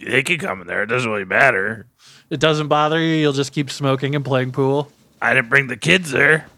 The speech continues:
Speaker 2: All right, well, maybe we'll stick to blocks then. Maybe we'll just stick to blocks if everyone would
Speaker 1: They
Speaker 2: like
Speaker 1: got
Speaker 2: to
Speaker 1: blocks at Orleans where I like to go to play my pool.
Speaker 2: You
Speaker 1: I
Speaker 2: play
Speaker 1: hang out there.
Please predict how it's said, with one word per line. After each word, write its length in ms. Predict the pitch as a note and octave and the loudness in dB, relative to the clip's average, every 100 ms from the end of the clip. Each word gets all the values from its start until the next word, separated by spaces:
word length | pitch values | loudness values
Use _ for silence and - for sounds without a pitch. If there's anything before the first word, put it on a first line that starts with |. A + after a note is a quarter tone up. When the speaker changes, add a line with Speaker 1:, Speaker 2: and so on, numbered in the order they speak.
| - | 0
Speaker 2:
All 140 | D#4+ | 2
right, 200 | G4 F#4 | 2 0
well, 140 | D#4+ D#4+ | 0 0
maybe 240 | E4 F4+ | 0 -2
we'll 160 | F4 F4 | 0 0
stick 260 | - E4 | 0 -2
to 80 | - | -2
blocks 480 | B3 D4 D4+ D4 - | 0 4 4 2 -2
then. 220 | D#3+ C#3 | -2 0
Maybe 220 | D3 F#3 G#3+ | 2 2 4
we'll 180 | G3+ | 2
just 220 | G3 F#3+ - | 2 -2 -2
stick 260 | - F3+ | 0 0
to 80 | - | 0
blocks 480 | D#3 E3 D3 C3+ - | 2 2 2 0 -2
if 120 | C#3+ | 0
everyone 500 | E3 E3 E3 D#3+ D#3 | 2 2 2 2 0
would 120 | D#3 | 2
Speaker 1:
They 60 | D3 | 6
Speaker 2:
like 120 | D#3 | 6
Speaker 1:
got 160 | F3+ F3+ | 6 4
Speaker 2:
to 80 | C#3+ | 4
Speaker 1:
blocks 420 | D#3+ F3 E3+ - | 6 6 4 4
at 100 | D3+ | 4
Orleans 1120 | - D3 C#3 C#3+ E3+ E3 D3+ A#2 G#2 F#2 - | 6 4 4 0 -4 -6 -8 -8 -10 -10 -4
where 120 | A2+ | -2
I 40 | |
like 160 | A2+ B2 | 0 -2
to 100 | A2+ | -4
go 120 | A#2 | -6
to 60 | A2+ | -4
play 140 | A2+ | -4
my 160 | A2 F#2+ | -6 -8
pool. 600 | - B2 A2+ G2 D#2+ - _ - | -8 -8 -6 -6 -8 -14 _ -12
Speaker 2:
You 140 | F3+ | -6
Speaker 1:
I 100 | G#2+ | -2
Speaker 2:
play 120 | A#2+ | 0
Speaker 1:
hang 120 | A2+ G#2+ | -2 -2
out 180 | G#2 | -6
there. 360 | G2 F2+ F2+ - | -4 -6 -8 -14